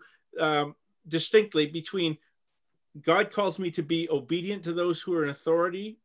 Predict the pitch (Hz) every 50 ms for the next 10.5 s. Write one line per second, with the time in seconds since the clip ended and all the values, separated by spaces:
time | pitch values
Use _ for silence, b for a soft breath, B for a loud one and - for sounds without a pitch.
0 | _ _ - 165 160 - - 190 175 - - 185 170 160 160 165 - - 180 170
1 | 165 - 208 202 180 165 160 165 151 147 - 175 170 170 160 156 180 170 151 170
2 | 165 165 165 170 165 151 139 131 135 147 151 151 - - - 151 147 151 156 156
3 | 151 - 147 143 131 - 156 160 160 160 - 180 185 180 175 _ _ _ _ _
4 | _ _ _ _ _ _ _ _ _ - 147 165 160 156 160 151 - 151 - -
5 | 196 190 165 170 175 165 151 151 156 165 160 156 160 156 - - 147 135 151 147
6 | 143 151 165 - 165 151 156 156 143 143 131 123 123 135 190 202 202 196 180 147
7 | 147 139 139 143 b b b b b _ _ - - 160 147 - - - - _
8 | - 202 190 185 165 - - - 156 147 156 - - 160 151 139 143 - 196 190
9 | - 151 139 143 131 135 143 139 139 135 147 b b b b b _ _ - 175
10 | 165 180 175 165 220 220 208 196 180 175